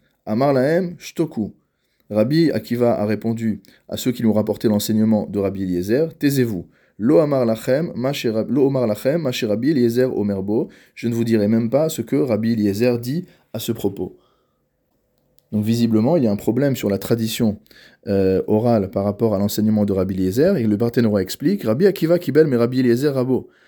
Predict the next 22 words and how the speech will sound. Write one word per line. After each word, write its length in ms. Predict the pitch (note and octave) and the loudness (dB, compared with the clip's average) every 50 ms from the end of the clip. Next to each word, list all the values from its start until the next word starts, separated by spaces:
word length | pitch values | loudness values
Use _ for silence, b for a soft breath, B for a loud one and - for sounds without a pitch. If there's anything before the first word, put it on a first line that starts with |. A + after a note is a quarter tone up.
| b b b | b b b
Rabbi 160 | G#2 G#2 D3+ | -4 0 0
Akiva 280 | D#3+ D#3 - D3 D#3+ D#3 | 0 0 0 2 2 2
a 40 | B2+ | 4
reçu 240 | A#2+ A2+ - - | 2 2 0 2
la 80 | C#3 B2 | 2 2
tradition 520 | A#2 - A#2+ A2 G#2+ G#2 - - F3 G3+ | 2 0 -2 -2 -2 -2 -2 -2 0 0
de 100 | F3+ C#3 | 2 2
Rabbi 220 | B2+ A#2+ A#2 A#2+ A#2 | 2 2 2 0 2
Eliezer 340 | A#2 A#2 A#2+ D3 F#3 F#3 F#3 | 2 2 4 2 0 0 0
qui 80 | - | -2
était 100 | - A#2+ | -4 -4
son 140 | A#2+ - D#3+ | -2 -4 -2
maître. 320 | F3 D#3 A#2 - - - b b b b b b b b b b | -2 -2 -2 -4 -10 -20 b b b b b b b b b b
Des 120 | G#2+ G#2+ | 2 4
Mekel 340 | B2+ F3 F#3+ G3 - E3 D#3+ | 4 4 4 4 2 0 0
Tfe 240 | - - E3+ E3+ D#3+ | 0 2 2 2 4
Besicha, 500 | C#3+ C3+ - - C#3 - D3 B2+ A#2 - _ _ | 2 0 0 -2 -4 -4 -4 -4 -6 -8 _ _
qui 120 | - G#2+ | -6 -6
était 260 | G#2 - C3+ C#3 C#3 - - - _ - | -4 -2 -2 -2 -2 -4 -8 -16 _ -8
beaucoup 300 | A#2 B2+ B2+ B2+ - C3 | -2 -2 -2 -2 -4 -8
plus 380 | - - C3 B2+ B2 - - - _ - | -4 0 2 2 2 2 0 -6 _ -2
permissif 600 | A2+ G#2 G#2 A2 A2 - D3+ D#3 G#2 - - | 0 2 2 2 0 0 -2 -2 -2 -4 -8